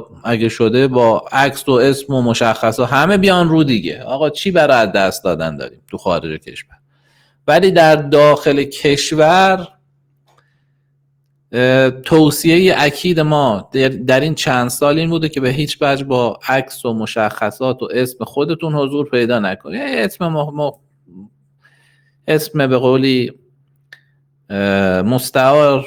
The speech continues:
یا تصویر حالا شیر و خورشیدی، لوگوی ملی گرایانی، هر چیزی می‌خواید بذارید، بعد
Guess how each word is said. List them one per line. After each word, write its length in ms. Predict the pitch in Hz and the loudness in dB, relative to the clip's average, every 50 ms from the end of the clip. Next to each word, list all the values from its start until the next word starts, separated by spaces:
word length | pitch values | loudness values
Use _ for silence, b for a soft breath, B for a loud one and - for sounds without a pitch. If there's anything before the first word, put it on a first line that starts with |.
| - - | -8 -6
یا 400 | 117 110 110 113 110 107 104 101 - | -2 0 2 2 2 2 0 -2 -2
تصویر 600 | - 127 117 117 117 - - 127 127 123 117 117 | -2 0 0 0 -2 -6 -8 -6 -4 -2 0 0
حالا 420 | 107 107 104 104 107 107 110 107 98 | 0 0 0 0 0 0 -2 -2 -4
شیر 260 | - - 120 110 95 | -4 -4 -4 -2 -2
و 40 | 95 | -2
خورشیدی، 800 | - - 104 98 92 - - - 143 139 135 127 117 113 107 101 | -2 -2 -2 -2 -4 -6 -6 -6 -6 -4 -4 -4 -4 -4 -4 -4
لوگوی 400 | 101 104 107 104 95 104 101 101 | -2 -2 -2 0 0 0 0 0
ملی 360 | 98 95 92 90 87 82 87 | 0 -2 -2 -2 -2 -4 -4
گرایانی، 920 | 82 92 90 90 87 90 87 92 98 110 127 139 131 127 120 117 110 104 107 | -4 -2 -2 -2 -2 -2 -2 -2 -2 -2 -2 -2 -4 -4 -4 -4 -6 -6 -8
هر 240 | 113 123 - 98 98 | -8 -6 -6 -6 -6
چیزی 280 | - - - 175 165 156 | -6 -8 -10 -8 -8 -6
می‌خواید 360 | 139 127 - 139 135 135 135 | -6 -4 -2 -4 -2 -2 -2
بذارید، 500 | 135 127 127 131 123 127 151 160 160 - | -4 -2 -2 -2 -2 -2 -2 -6 -6 -4
بعد 320 | 147 135 135 139 135 - | -2 -2 0 -2 -4 -8